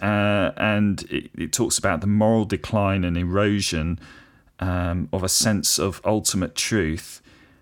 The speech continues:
ha-, has created a spiritual vacuum in the United Kingdom, which is what we've seen, isn't it, Helen? And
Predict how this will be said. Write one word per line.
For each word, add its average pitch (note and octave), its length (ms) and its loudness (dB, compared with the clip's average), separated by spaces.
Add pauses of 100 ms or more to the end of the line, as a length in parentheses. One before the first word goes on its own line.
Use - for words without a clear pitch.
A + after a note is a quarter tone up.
(200)
ha-, G#2+ 380 -2
has G#2 600 0
created G#2+ 580 0
a G#2 40 0
spiritual G#2+ 580 2
vacuum F2+ 680 0
in G2+ 160 2
the G2 60 2
United G2+ 720 0 (120)
Kingdom, A#2+ 340 2
which D#2 160 -2
is E2+ 100 -8
what G2+ 120 0
we've C2+ 100 -4
seen, A2+ 260 2
isn't G2 200 -2
it, - 80 -4
Helen? D2+ 360 -4 (320)
And G#2 580 2